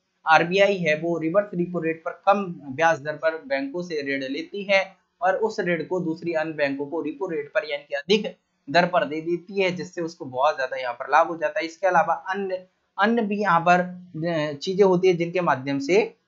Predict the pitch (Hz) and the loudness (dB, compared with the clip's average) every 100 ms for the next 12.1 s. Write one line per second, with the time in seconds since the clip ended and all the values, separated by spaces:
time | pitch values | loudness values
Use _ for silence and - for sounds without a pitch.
0 | _ 147 180 175 - 151 165 185 185 160 | _ 0 2 2 0 6 6 6 -2 -8
1 | 170 175 156 175 156 151 151 156 139 139 | -8 -6 -4 -4 -2 -4 -4 -14 -4 2
2 | 160 160 143 143 139 135 135 143 131 - | 2 2 0 0 -4 -6 -6 -6 -6 -4
3 | 151 _ - 127 _ _ _ 135 143 156 | -4 _ -20 -20 _ _ _ 0 4 4
4 | 156 190 175 160 170 160 185 202 - - | 2 2 2 2 0 -2 2 2 0 -6
5 | 190 147 165 170 175 160 156 175 180 160 | -6 -2 -4 -2 -4 -2 -2 -4 -2 -4
6 | - _ _ - 175 190 190 - _ 156 | -4 _ _ -4 0 0 -2 -12 _ -20
7 | - 175 160 160 160 156 156 156 151 147 | -6 2 4 6 4 2 -2 2 2 2
8 | 143 151 147 - 143 143 147 151 147 143 | 2 2 0 -4 -6 0 0 -2 -10 -10
9 | 143 151 151 151 139 139 143 147 135 135 | -10 -8 -4 0 0 0 -4 -4 -8 -12
10 | 147 - 160 160 214 226 226 _ _ 135 | -12 -12 -14 -4 0 0 -4 _ _ -4
11 | 147 151 160 185 190 175 170 170 175 165 | -2 0 0 2 4 6 4 0 0 2